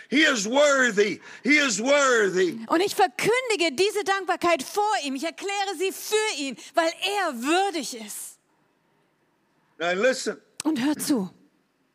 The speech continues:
Speaker 1: I'm gonna tell you another testimony. I wanna read one verse to you, and then, of course, we're gonna pray, okay?
Speaker 2: Und ich möchte euch noch ein Zeugnis erzählen, dann möchte ich noch einen Vers vorlesen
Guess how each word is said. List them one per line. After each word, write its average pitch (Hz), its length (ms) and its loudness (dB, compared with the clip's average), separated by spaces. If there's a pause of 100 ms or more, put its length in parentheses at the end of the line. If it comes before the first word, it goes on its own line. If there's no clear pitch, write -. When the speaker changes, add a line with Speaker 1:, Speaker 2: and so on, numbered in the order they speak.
(140)
Speaker 1:
I'm 175 100 -4
gonna 214 160 2
tell 220 220 2
you 185 160 2
another 202 300 0
testimony. 202 600 0
I 208 120 2
wanna 214 240 -2
read 196 260 -2
one 214 300 -4
verse 226 320 2
to 190 100 0
you, 185 180 0
and 180 100 -2
then, 190 160 -2
of 180 60 -8
course, 180 260 -6
we're 170 120 -4
gonna 170 180 -4
pray, 165 320 -2
okay? - 240 -2
Speaker 2:
Und 269 80 4
ich 285 120 0
möchte 339 220 0
euch 320 140 -2
noch 320 140 0
ein 392 460 -2
Zeugnis 392 420 -4
erzählen, 370 480 -4
dann 349 120 -2
möchte 330 240 -4
ich 320 80 -2
noch 294 200 -2
einen 240 160 -4
Vers 330 400 -2
vorlesen 381 500 -2